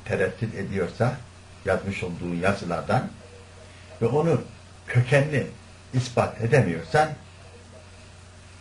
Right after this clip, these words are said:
o kitabı yazmamanda yarar var. İnsanlar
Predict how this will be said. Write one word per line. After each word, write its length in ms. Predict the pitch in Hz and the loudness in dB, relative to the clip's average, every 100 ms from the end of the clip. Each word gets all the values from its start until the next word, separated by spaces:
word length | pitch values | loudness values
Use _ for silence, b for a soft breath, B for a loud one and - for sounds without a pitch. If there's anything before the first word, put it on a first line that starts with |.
| - - - - - | -20 -20 -20 -20 -2
o 260 | 139 131 - - - | 4 6 4 -8 -6
kitabı 360 | 143 113 92 92 | -2 0 -2 0
yazmamanda 680 | 117 107 101 90 92 98 | 2 2 0 -6 -6 -2
yarar 340 | 139 85 80 78 | 0 0 -2 -4
var. 140 | - - - - - - - - - - - - - - - - - - - - - - - - - - - - - - - - - - - - | -8 -12 -16 -20 -20 -20 -20 -20 -20 -20 -20 -20 -20 -20 -20 -20 -20 -20 -20 -20 -20 -20 -20 -20 -20 -20 -20 -20 -20 -20 -20 -20 -20 -20 -20 -6
İnsanlar 540 | 175 175 175 175 175 | -2 2 4 6 4